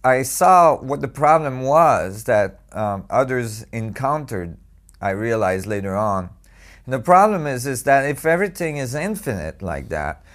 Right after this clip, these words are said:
how do you get bounded condition? We seem to have a finite boundary, uh, body. We seem to,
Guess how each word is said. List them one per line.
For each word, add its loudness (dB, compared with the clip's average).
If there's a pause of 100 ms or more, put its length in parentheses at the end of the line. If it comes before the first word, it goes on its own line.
(120)
how 0
do -4
you -2
get 0
bounded -2
condition? -8
We -6
seem -4
to -2
have 4
a 0
finite -6
boundary, -6 (260)
uh, 2
body. 0
We -6
seem -8
to, -4